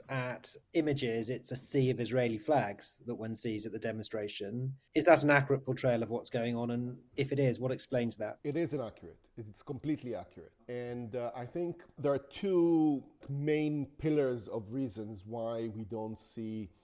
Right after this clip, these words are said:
Speaker 2: the one-fifth of Israeli society, which are Palestinians with Israeli citizenship, in the protests. I mean, of course, there are some, but most of them are not there. The first reason is because for them to go out and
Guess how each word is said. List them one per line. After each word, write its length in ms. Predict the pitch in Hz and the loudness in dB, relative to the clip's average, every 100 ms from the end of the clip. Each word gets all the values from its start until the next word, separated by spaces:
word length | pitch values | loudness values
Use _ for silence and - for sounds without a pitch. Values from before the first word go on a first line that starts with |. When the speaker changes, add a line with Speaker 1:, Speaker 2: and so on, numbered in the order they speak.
| _ _ 101 | _ _ -10
Speaker 2:
the 340 | 110 107 104 98 _ | -6 -4 -4 -8 _
one-fifth 800 | 113 113 135 156 143 156 139 - | -14 -4 -2 -2 -4 -6 -6 -6
of 140 | 117 - | -12 -6
Israeli 440 | 143 110 123 117 | -8 -4 -6 -6
society, 640 | 104 104 131 135 113 101 113 | -10 -12 -8 -6 -6 -8 -8
which 220 | 113 110 | -8 -10
are 120 | 104 | -12
Palestinians 1000 | - 101 104 - 120 113 110 104 104 92 _ _ _ - | -10 -10 -10 -10 -10 -8 -8 -10 -12 -16 _ _ _ -20
with 100 | - | -16
Israeli 400 | 120 113 110 107 | -12 -10 -8 -8
citizenship, 760 | 101 127 113 101 98 - 95 - _ - | -8 -10 -10 -10 -12 -10 -10 -10 _ -10
in 140 | 113 | -8
the 60 | 95 | -8
protests. 580 | - 110 - - - 107 | -4 -4 -6 -14 -12 -6
I 40 | |
mean, 140 | 139 | -6
of 140 | 117 - | -6 -6
course, 180 | 131 101 | -6 -4
there 140 | 110 | -6
are 180 | 101 113 | -4 -8
some, 400 | - 127 117 90 80 | -6 -6 -6 -8 -12
but 140 | 90 - 123 | -14 -14 -10
most 220 | 123 117 | -10 -10
of 100 | 92 | -14
them 160 | 98 | -14
are 80 | 92 | -14
not 340 | 98 90 95 113 | -14 -16 -18 -18
there. 200 | 90 - _ _ | -18 -20 _ _
The 80 | 165 | -10
first 300 | - 330 269 | -6 -8 -2
reason 320 | 208 139 147 | -2 -2 -2
is 260 | 139 143 123 | -4 -4 -6
because 840 | 139 - 143 143 143 135 123 - _ - - | -8 -4 0 2 0 -2 -8 -18 _ -20 -6
for 140 | 139 | -6
them 540 | 104 147 147 175 202 - | -2 -2 -2 -4 -8 -8
to 80 | 135 | -6
go 260 | 127 135 | 0 0
out 360 | 123 131 139 139 | 0 -2 -4 -6
and 400 | 123 117 113 104 | -6 -6 -8 -10